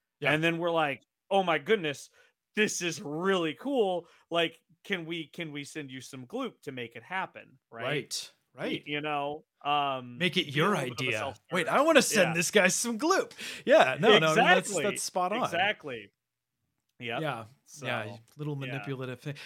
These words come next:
Speaker 1: Well, look, and Dan, Dan's talking about, like, hey, at two fifty su-, two hundred fifty subs, he, he ended up doing a giveaway, ended up giving away two thousand dollars worth of stuff. And look, like, if you're gonna,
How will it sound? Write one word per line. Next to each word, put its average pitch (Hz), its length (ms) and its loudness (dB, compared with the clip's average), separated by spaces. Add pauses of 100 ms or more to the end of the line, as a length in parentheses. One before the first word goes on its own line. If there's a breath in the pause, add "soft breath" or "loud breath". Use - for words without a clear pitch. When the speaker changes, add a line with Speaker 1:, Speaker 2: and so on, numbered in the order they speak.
Speaker 1:
Well, 240 200 10
look, 254 180 8
and 185 140 4
Dan, 226 240 4
Dan's 214 260 2
talking 147 300 2
about, 135 260 0
like, 151 200 -4
hey, 127 280 -4
at 117 100 -10
two 151 140 -6
fifty 139 340 -8
su-, - 240 -8 (140)
two 160 100 -4
hundred 147 220 -4
fifty 143 220 -6
subs, 135 360 -2
he, 147 200 -4
he 139 200 -4
ended 143 200 0
up 123 100 -6
doing 135 240 -2
a - 40 -6
giveaway, 139 400 -4
ended 123 200 -8
up 131 160 -8
giving 135 220 -6
away 131 180 -6
two 139 160 -10
thousand 127 320 -8
dollars 123 380 -10
worth 123 180 -16
of 117 80 -12
stuff. 139 260 -12
And 131 100 -12
look, 165 180 -10
like, 131 120 -10
if 135 120 -18
you're 175 100 -10
gonna, 226 280 -8